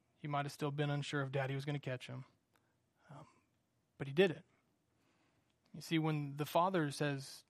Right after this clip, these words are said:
"You gonna do this or what?" You just do it.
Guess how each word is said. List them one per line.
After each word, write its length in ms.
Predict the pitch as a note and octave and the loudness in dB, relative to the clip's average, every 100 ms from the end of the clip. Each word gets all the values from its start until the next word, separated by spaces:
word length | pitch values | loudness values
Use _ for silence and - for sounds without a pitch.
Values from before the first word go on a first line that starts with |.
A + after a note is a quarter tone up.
| _ _ _ | _ _ _
"You 80 | D#3 | -2
gonna 140 | D#3 | 0
do 160 | D3+ G#3 | 2 2
this 360 | C4+ - - - _ _ _ _ _ _ - | 0 -2 -12 -20 _ _ _ _ _ _ -8
or 80 | D#3 | 0
what?" 260 | G3 E3 - - - _ _ _ _ _ _ _ _ - | 0 0 -10 -20 -20 _ _ _ _ _ _ _ _ -10
You 80 | |
just 160 | G3+ A3+ | -8 -4
do 180 | C4 | -2
it. 80 | C4+ | -2